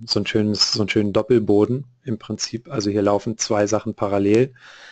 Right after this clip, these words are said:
Das eine ist, äh, eine S-K-S-Formation, die sich hier ausgebildet hat. Das zweite ist dieses, äh,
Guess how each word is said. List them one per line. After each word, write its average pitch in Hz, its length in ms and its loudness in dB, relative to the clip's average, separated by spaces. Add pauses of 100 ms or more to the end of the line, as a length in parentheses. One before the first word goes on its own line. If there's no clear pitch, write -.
(120)
Das - 180 -6
eine 113 360 2
ist, - 400 -2
äh, 101 180 4
eine 101 180 -2
S-K-S-Formation, 127 1000 0
die 120 80 2
sich 117 200 -4
hier 127 120 0
ausgebildet 110 600 2
hat. 113 160 -2 (360)
Das - 200 -4
zweite 101 400 2
ist 107 480 -4 (160)
dieses, 101 460 -2
äh, 107 40 2